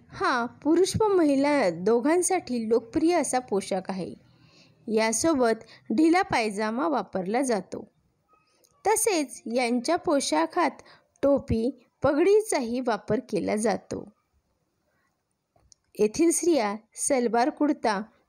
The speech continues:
व साडीसुद्धा वापरतात व पुरुष पतलून आणि कोटही वापरतात. काश्मीरी लोक संपन्न जीवनाचा उपभोग हौसेने घेणारे असून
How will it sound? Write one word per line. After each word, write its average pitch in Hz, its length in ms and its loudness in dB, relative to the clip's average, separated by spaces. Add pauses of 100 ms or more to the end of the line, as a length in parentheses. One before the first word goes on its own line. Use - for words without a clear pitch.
व 247 120 2
साडीसुद्धा 277 720 0
वापरतात 208 640 0 (420)
व 285 80 2
पुरुष 294 500 2 (320)
पतलून 254 440 2
आणि 240 240 2
कोटही 226 880 -2 (140)
वापरतात. 196 680 -4 (2500)
काश्मीरी 392 640 2
लोक 254 240 0
संपन्न 392 680 2
जीवनाचा 294 640 2
उपभोग 269 600 0
हौसेने 302 640 0
घेणारे 254 400 2
असून 277 400 0